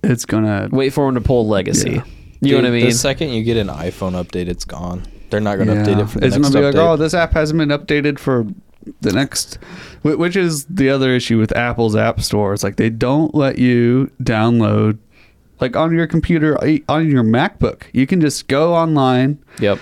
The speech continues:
Speaker 1: to some guy in Iowa.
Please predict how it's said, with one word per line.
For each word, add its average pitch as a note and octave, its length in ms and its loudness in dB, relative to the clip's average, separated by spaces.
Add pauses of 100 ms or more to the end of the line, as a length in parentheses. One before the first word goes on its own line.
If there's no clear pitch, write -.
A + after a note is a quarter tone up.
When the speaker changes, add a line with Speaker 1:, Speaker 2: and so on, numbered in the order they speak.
(160)
Speaker 1:
to B2 340 4
some D3+ 360 -2
guy D3 420 2
in C3 280 2 (300)
Iowa. C3 600 2